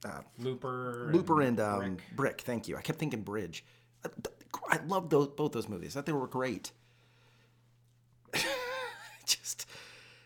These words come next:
Speaker 1: no, not what I expected at all.
Speaker 2: See, I think he might actually do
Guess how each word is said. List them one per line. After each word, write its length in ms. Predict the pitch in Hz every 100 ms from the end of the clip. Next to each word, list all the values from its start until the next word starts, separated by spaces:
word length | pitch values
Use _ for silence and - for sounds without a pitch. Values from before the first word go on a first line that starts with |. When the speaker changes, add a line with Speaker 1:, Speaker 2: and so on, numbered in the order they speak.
| -
Speaker 1:
no, 180 | 120 104
not 200 | 104 113
what 100 | 113
I 100 | 110
expected 560 | 107 - 107 101 101 92
at 80 | 85
all. 200 | 65 - - - _ _ _ -
Speaker 2:
See, 140 | -
I 100 | 165
think 180 | 170 240
he 100 | 240
might 180 | 170 160
actually 260 | 147 - 120
do 520 | 113 135 156 139 113